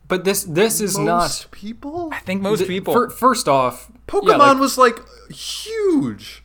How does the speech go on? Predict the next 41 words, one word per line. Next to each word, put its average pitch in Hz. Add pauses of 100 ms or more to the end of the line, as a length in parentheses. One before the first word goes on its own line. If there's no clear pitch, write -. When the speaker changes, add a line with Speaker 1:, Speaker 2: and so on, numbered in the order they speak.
Speaker 3:
Mm-hmm. 220
Speaker 2:
Like, 247 (800)
almost 277
everyone 233
I 214
knew 202
played 147
Pokemon. 110 (560)
I 214
don't 202
know 170
many 139
people 117
that 127
buy 123
Pokemon 117
<laughs> -
games 139
now. - (180)
Speaker 1:
Is, 160
is 156 (200)
Pokemon 214
still 196
a 165
huge 160
thing? 160
Yes, 151
it 139
is. 107
Is 139
it 175
a 151
game 156
that 160
can 151
be 147
played 143
and 147
enjoyed 131
by 113
adults? 120